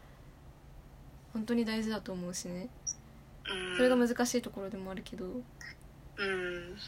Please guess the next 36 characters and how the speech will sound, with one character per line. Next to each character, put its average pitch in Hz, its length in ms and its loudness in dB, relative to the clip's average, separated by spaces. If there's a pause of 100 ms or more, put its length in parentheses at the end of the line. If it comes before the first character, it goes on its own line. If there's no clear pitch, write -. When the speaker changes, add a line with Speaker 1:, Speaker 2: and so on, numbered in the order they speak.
(1120)
Speaker 1:
う - 20 -2
ん。 208 340 -4 (260)
Speaker 2:
ハ - 140 -2
ッ - 20 -6 (160)
ピ - 100 2
ー - 100 6
ね。 - 60 -8 (2500)
い - 40 -2
や、 - 60 10 (180)
本 240 140 -2
当 269 140 4
難 269 200 2 (120)
し - 140 8
い 269 100 6
ト 233 120 4
ピ 220 160 -4
ッ - 80 -12
ク 196 120 6
で 180 140 8
み 190 120 4
ん 202 60 2
な 208 80 2
避 208 200 6
け - 140 2
た 208 160 6
が 202 120 6
る 185 100 4
か - 140 4
ら - 100 4
さ。 - 400 4
Speaker 1:
う - 20 -6
ん 226 40 0
う - 20 0
ん 214 40 0
う - 40 0
ん。 214 560 -4